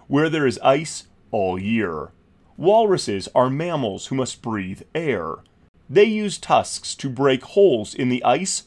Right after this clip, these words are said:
from underneath to create breathing holes. And they stab their tusks into the ice to help pull themselves up when they want to climb out of the water. They have other adaptations that help them survive in the extreme cold.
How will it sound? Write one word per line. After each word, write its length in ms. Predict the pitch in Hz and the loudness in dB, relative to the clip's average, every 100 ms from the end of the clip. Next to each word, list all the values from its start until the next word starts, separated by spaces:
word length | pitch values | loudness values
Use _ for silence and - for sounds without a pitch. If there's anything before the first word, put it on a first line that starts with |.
| _ | _
from 200 | 160 139 | -6 -4
underneath 720 | 160 165 143 131 175 101 - _ _ _ | -4 -4 -4 -2 -4 -6 -12 _ _ _
to 100 | 131 | -6
create 540 | - 143 131 113 - - _ - | -4 0 2 2 -2 -16 _ -14
breathing 580 | 107 107 175 175 107 | -4 -2 0 0 -2
holes. 540 | 87 92 82 87 - - _ _ _ _ _ _ | -2 -2 -2 -6 -12 -18 _ _ _ _ _ _
And 400 | 196 170 92 - - | 0 0 -2 -6 -8
they 200 | 160 175 | 0 0
stab 540 | 175 - - 220 226 196 | 0 -4 -4 0 0 2
their 180 | 196 185 | 2 2
tusks 640 | - 190 151 - - - _ | 0 0 0 -4 -8 -10 _
into 260 | 240 277 | -6 -4
the 200 | 302 247 | -2 -2
ice 360 | - 92 90 - - _ | 0 -2 -2 -8 -10 _
to 100 | 160 | 0
help 280 | 160 151 - | 0 0 -6
pull 300 | 160 196 190 | 4 6 6
themselves 480 | 185 - 139 113 - | 2 0 0 0 2
up 300 | 196 135 - - _ | 6 6 6 -6 _
when 140 | 202 | 0
they 100 | 196 | 2
want 220 | 185 180 156 | 4 4 2
to 80 | |
climb 280 | - - - | -6 -4 4
out 160 | 123 113 | 6 6
of 60 | |
the 60 | 104 | 2
water. 560 | 113 127 110 104 - - _ _ - | 2 6 6 4 -4 -8 _ _ -4
They 240 | 147 214 | 2 4
have 300 | 233 196 131 - | 4 4 2 2
other 280 | - 208 139 | 4 6 6
adaptations 800 | 107 95 - 101 92 110 117 127 | 6 4 -2 -4 -4 -4 -4 -4
that 180 | 110 113 | -4 0
help 280 | 143 156 | 0 -2
them 140 | 165 156 | -4 -6
survive 600 | - 156 160 120 90 95 | -4 -2 2 2 2 -4
in 80 | 104 | -6
the 100 | 95 | -6
extreme 500 | - - 120 101 95 | -8 -8 -6 -6 -6
cold. 500 | 120 110 85 80 | -4 -4 -6 -12